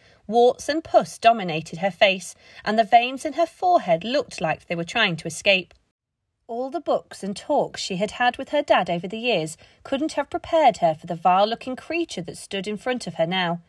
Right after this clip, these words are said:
As Desmeralda continued to lower, her breath hung in the air,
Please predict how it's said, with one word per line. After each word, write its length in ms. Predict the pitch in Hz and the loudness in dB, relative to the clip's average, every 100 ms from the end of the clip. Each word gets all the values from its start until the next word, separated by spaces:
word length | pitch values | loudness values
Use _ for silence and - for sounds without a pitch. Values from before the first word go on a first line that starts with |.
| _ _ - - | _ _ -12 -8
As 140 | 202 | -2
Desmeralda 680 | 262 262 302 330 392 - 170 | 0 0 2 4 4 2 -4
continued 520 | 170 175 202 196 214 | -6 -6 -4 -4 -6
to 100 | 254 | 0
lower, 360 | 226 170 170 170 _ _ - | 4 6 6 2 _ _ 2
her 140 | 233 | 2
breath 340 | 269 269 - | 4 2 0
hung 160 | - 190 | -6 -4
in 120 | 196 | -4
the 120 | 220 | -2
air, 240 | 202 180 | 0 0